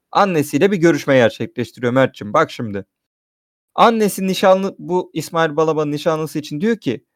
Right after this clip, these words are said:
"O senin gitti, o senin bıraktığın, gittiğin kız değilmiş oğlum."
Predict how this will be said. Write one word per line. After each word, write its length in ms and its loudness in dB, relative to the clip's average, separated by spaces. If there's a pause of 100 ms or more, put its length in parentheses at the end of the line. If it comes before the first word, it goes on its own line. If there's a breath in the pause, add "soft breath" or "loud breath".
(200)
"O 160 4
senin 260 0 (100)
gitti, 460 -8
o 120 4
senin 320 -4
bıraktığın, 580 0
gittiğin 500 -4
kız 280 -2
değilmiş 460 0
oğlum." 480 2